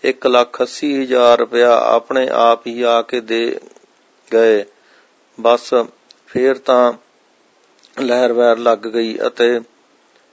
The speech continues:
ਦਾਤੇ ਦੇ ਚਰਨਾਂ ਤੇ ਮਨ ਵਿੱਚ ਪੂਰਨ ਇੱਛਾ ਹੋ ਗਿਆ ਕਿ ਇਹ ਤਾਂ ਸਾਰੀ ਕਿਰਪਾ ਤੇ ਬਖਸ਼ਿਸ਼ ਸੰਤ ਜੀ ਮਹਾਰਾਜ ਦੇ ਦਰਸ਼ਨਾਂ ਤੇ ਸੇਵਾ ਕਰਨ ਦੀ ਹੀ ਹੈ। ਉਸੇ ਦਿਨ ਸ਼ਾਮ ਨੂੰ ਭਾਈ ਹਜੂਰਾ ਸਿੰਘ ਕਿਸੇ ਹੋਰ ਕੰਮ ਲਈ ਪਟਿਆਲੇ ਆਇਆ।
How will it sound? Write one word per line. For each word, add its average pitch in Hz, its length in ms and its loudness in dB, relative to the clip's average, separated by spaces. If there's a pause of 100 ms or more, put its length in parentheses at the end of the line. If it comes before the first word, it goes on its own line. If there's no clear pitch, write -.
(140)
ਦਾਤੇ 120 340 2
ਦੇ 123 160 -2
ਚਰਨਾਂ 120 460 0
ਤੇ 120 200 -2
ਮਨ 113 360 -2
ਵਿੱਚ 117 320 -4
ਪੂਰਨ 127 360 -8
ਇੱਛਾ 110 300 -4
ਹੋ 110 180 -2
ਗਿਆ 110 300 2
ਕਿ 120 240 -6
ਇਹ 123 220 -2
ਤਾਂ 123 220 -2
ਸਾਰੀ 123 340 -4
ਕਿਰਪਾ 117 420 -2
ਤੇ 113 220 -2
ਬਖਸ਼ਿਸ਼ 110 460 -4
ਸੰਤ 120 360 -8
ਜੀ 117 220 -8
ਮਹਾਰਾਜ 117 440 -2
ਦੇ 113 260 -4 (640)
ਦਰਸ਼ਨਾਂ 123 440 2
ਤੇ 117 140 -6
ਸੇਵਾ 117 360 0
ਕਰਨ 113 300 -2
ਦੀ 113 140 -8
ਹੀ 113 240 -8
ਹੈ। 110 260 2 (760)
ਉਸੇ 143 260 0
ਦਿਨ 127 220 0
ਸ਼ਾਮ 117 400 0
ਨੂੰ 120 340 -2
ਭਾਈ 120 300 2
ਹਜੂਰਾ 120 380 0
ਸਿੰਘ 117 380 -4
ਕਿਸੇ 123 340 -6
ਹੋਰ 120 260 -6
ਕੰਮ 117 300 -2
ਲਈ 113 220 -2
ਪਟਿਆਲੇ 117 560 -2
ਆਇਆ। 110 380 2